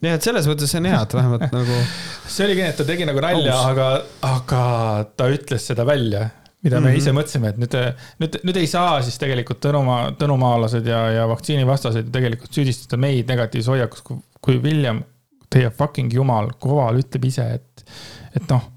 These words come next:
Speaker 2: kui palju fooliummütsikesi ja lamemaalasi Eestis tegelikult on, ta ütleb
Speaker 1: Jep.
Speaker 2: ise teie kohta.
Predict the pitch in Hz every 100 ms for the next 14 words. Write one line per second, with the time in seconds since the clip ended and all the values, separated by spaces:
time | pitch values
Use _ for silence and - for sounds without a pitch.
0 | - _ - 123 135 113 139 120 120 127
1 | 123 123 113 113 135 117 117 107 127 127
2 | - 123 117 - - 127 135 190 190 214
3 | 196 - 190 120 123 - - -